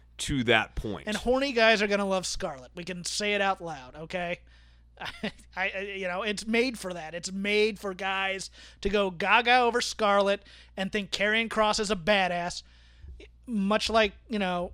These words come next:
Speaker 2: a Goldberg type character, just an ass kicker.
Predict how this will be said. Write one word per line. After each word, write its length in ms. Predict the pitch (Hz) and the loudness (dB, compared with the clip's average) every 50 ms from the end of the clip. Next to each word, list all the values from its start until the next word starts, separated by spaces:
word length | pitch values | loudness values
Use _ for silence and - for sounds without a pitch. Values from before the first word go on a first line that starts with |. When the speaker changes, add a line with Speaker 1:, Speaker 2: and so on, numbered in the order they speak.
| - | -8
Speaker 2:
a 80 | - 190 | -8 -8
Goldberg 720 | 170 143 - 208 208 202 202 196 170 160 190 185 185 180 165 | -6 0 4 8 8 8 8 6 2 0 0 0 0 -2 -2
type 280 | - 190 185 185 - | -2 -2 -2 -2 -4
character, 300 | - - 180 175 165 - | -4 -6 -4 -4 -4 -8
just 220 | 208 - 247 247 - | 0 0 0 0 0
an 60 | - - - | -4 -2 6
ass 320 | 226 220 220 208 - - | 8 8 8 8 6 2
kicker. 460 | - - 202 180 - - 175 190 - | -6 -8 -8 -8 -8 -8 -8 -8 -10